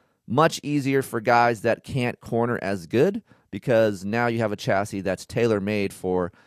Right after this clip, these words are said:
side-to-side movement, sharp turns, and just the way that chassis is built, it's made for a more precise, sharp cornering, um, rider. So that's what I feel like. So kudos to Honda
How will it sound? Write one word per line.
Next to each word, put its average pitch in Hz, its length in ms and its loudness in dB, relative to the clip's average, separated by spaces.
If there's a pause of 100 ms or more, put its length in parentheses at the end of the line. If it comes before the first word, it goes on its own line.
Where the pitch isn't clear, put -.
(160)
side-to-side 107 800 2
movement, 113 520 2 (260)
sharp - 420 2
turns, 113 500 0
and 98 120 -4
just 120 160 -4
the 110 80 -4
way 107 140 4
that 104 180 0
chassis 113 440 0
is 85 160 -4
built, 110 500 2 (300)
it's 101 260 -4
made 107 360 -2
for 95 460 0 (280)
a 92 240 0
more 110 220 2
precise, - 920 -2 (260)
sharp - 680 2
cornering, 107 720 -2 (300)
um, 85 220 -6
rider. 87 400 0
So - 160 -6
that's 101 260 -2
what 95 120 -2
I 92 120 2
feel 78 300 -6
like. 62 260 -10
So 131 280 4 (380)
kudos 196 500 6
to 185 100 6
Honda 160 540 4